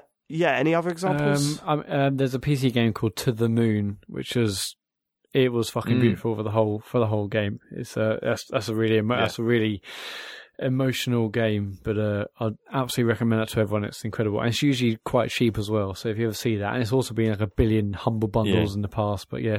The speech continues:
Speaker 2: To the Moon. If you've
Speaker 3: Yeah,
Speaker 2: got,
Speaker 3: yeah.
Speaker 2: if you've
Speaker 3: 'Cause that has, that has a bit that's, like, fucking one frame of animation at the end, and you're
Speaker 2: Yeah.
Speaker 3: just like, "Oh my
Speaker 2: Yeah,
Speaker 3: God."
Speaker 2: it, it really kicks you in the,
Speaker 3: <laughs>
Speaker 2: yeah. But I, I, I, there's definitely other
Speaker 3: Yeah.
Speaker 2: games I've described
Speaker 3: So
Speaker 2: as
Speaker 3: good.
Speaker 2: beautiful, and I'm sure done, I've described one on this very podcast. I just can't recall them right now, but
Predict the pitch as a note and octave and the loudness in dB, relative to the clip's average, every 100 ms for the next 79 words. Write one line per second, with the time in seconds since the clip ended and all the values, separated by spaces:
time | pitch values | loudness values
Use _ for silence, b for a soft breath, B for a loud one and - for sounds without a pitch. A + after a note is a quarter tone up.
0 | - B2+ A#2 A2+ A2 G#2 G2+ B B B | -2 -2 2 4 4 2 -2 B B B
1 | B B B - - F#2+ F2 F2 E2+ F2+ | B B B 0 2 4 4 2 0 0
2 | B2+ B2 - A#2 C#3 B2+ A#2 - - B2+ | -2 -2 -6 -2 2 2 2 -2 -2 0
3 | B2+ G#2+ G2 - G#2 G2+ - G#2+ - - | 2 0 0 0 0 0 -6 -8 -8 0
4 | G2+ F#2+ - - _ _ - G#2 - F#2+ | 2 2 -2 -20 _ _ -8 -6 -4 -4
5 | G2 G2+ G2 F#2+ A2 F#2+ F#2+ F#2+ F#2+ F#2+ | -2 -2 -2 -2 2 2 2 -2 -2 -2
6 | G#2+ - F#2 F#2 G2+ G2+ G2 A#2+ A2+ A2 | -2 -4 -6 -2 0 0 2 2 4 2
7 | G#2+ C3+ G#3+ G#4 G#4+ A4 G#4 B2 A2 G#4 | 0 -4 -2 -2 0 0 2 4 4 4
8 | F#4 F#4+ B2 A2 A#2 G#2 G2+ - E4+ - | 0 0 2 2 2 2 -2 -2 -2 -2
9 | - A2+ G#2+ A2 - A2 - - - - | -2 0 0 -2 2 0 0 -10 -8 -8
10 | B G#2+ F3 G3+ E3+ F#3 F3 G#3 C3 A3+ | B -2 0 0 0 -2 0 0 2 0
11 | G#3 D#3+ A2+ C3+ A#2 A#2+ A2 - A#2+ A2 | 2 4 6 4 2 0 -2 0 2 2
12 | G#2 A2 G#2+ A#2 A#2 - D3+ B2+ - C3 | 2 2 2 0 0 2 2 2 0 0
13 | C#3+ B2 A#2+ A#2 - A#2+ A#2+ A#2+ G#2+ C3 | 0 -4 -6 -4 0 2 2 0 0 2
14 | A#2 C3 C#3 - A2+ - B2 A#2+ A#2+ - | 2 2 0 0 -4 -4 -2 0 0 0
15 | C3+ B2+ B2 C#3 B2+ A#2 A2+ A2 B2 A#2 | 0 0 -2 0 0 2 2 2 0 -2
16 | G2+ A2+ | -2 -4